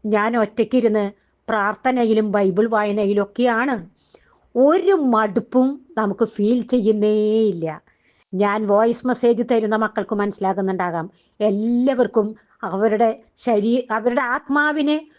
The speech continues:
പോഷണം തരത്തക്ക വിധത്തിൽ ഞാൻ മറുപടി തന്നുകൊണ്ടിരിക്കും. അത് ഞാൻ രാവും പകലും ബൈബിൾ വായിക്കുന്നത് കൊണ്ടാണ് എനിക്കത് നിങ്ങളോട് പറഞ്ഞു തരാനായിട്ട് സാധിക്കുന്നത്. സങ്കീർത്തനം തൊണ്ണൂ-,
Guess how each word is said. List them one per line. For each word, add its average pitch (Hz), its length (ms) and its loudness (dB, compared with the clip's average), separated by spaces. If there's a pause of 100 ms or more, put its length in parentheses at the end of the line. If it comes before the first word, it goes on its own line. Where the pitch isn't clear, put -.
(160)
പോഷണം 254 480 0
തരത്തക്ക 247 480 -4
വിധത്തിൽ 220 380 0
ഞാൻ 208 240 -2
മറുപടി 202 360 -4
തന്നുകൊണ്ടിരിക്കും. 180 720 -6 (400)
അത് 175 120 -4
ഞാൻ 208 300 -2
രാവും 226 540 0
പകലും 220 460 0
ബൈബിൾ 214 480 0
വായിക്കുന്നത് 247 760 0
കൊണ്ടാണ് 285 640 0 (560)
എനിക്കത് 226 540 0
നിങ്ങളോട് 214 440 2
പറഞ്ഞു 214 300 -2
തരാനായിട്ട് 202 500 -2
സാധിക്കുന്നത്. 180 720 -6 (680)
സങ്കീർത്തനം 226 600 0
തൊണ്ണൂ-, 247 480 0